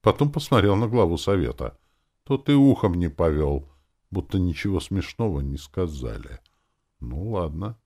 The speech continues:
все-таки я действительно у эльфа в гостях. "Я вижу, тебя забавляют мои слова", продолжил советник. "Однако ты уже не считаешь их странными, не правда ли?" Я молча пожал плечами.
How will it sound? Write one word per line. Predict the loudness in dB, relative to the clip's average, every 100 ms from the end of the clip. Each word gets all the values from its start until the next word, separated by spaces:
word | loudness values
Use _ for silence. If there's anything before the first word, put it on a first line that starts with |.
| _
все-таки | -4 -2 -2 -4 -2
я | 0
действительно | -2 -6 -4 -4 -2 -4 -2
у | -4
эльфа | -6 -6 -10
в | -8
гостях. | -6 -8 -10 -14 -16 _ _ _ _ _ 2
"Я | 6 8
вижу, | 8 6
тебя | 4 4 6 6
забавляют | 4 6 6 6 4 2
мои | 2 2
слова", | 2 4 4 4 2 -2 -10 _ _ _
продолжил | -6 -4 -4 -6 -8
советник. | -8 -6 -6 -8 -14 -20 _ _ 2
"Однако | 4 4 2 0
ты | 0 0
уже | 0 0
не | -2
считаешь | -4 -10 -4 -4 -4 -8
их | -10
странными, | -6 -6 -6 -8
не | -6 -6
правда | -2 -2 -2
ли?" | -6 -10 -16 _ _ _ _
Я | -4 -2
молча | -2 -4 -4 -2
пожал | 2 4 2
плечами. | 0 -2 -4 -4 -6 -6